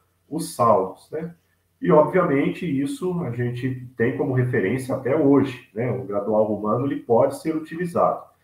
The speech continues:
Então, nós temos muita coisa no inário da C N B B que é inspirado no gradual romano, só que de uma forma,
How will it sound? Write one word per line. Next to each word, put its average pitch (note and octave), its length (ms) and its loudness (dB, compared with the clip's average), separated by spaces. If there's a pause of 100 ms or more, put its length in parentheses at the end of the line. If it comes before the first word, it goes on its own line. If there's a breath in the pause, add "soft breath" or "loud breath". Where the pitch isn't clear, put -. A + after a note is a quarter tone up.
(180)
Então, G2+ 120 -14
nós G#2+ 180 -8
temos G#2+ 240 -10
muita C3 340 -6
coisa B2+ 460 0
no A2+ 140 -6
inário G2+ 480 4
da F2+ 100 0
C F#2+ 220 -10
N G#2 80 -12
B A2+ 200 -10
B B2 360 -4 (600)
que C3 160 0
é F3+ 260 6
inspirado C#3+ 760 0
no C3 200 -2
gradual D#3 540 2
romano, C3 600 0 (200)
só - 220 -12
que C3+ 140 -12
de A#2+ 100 -6
uma C#3 260 -2
forma, C#3 560 0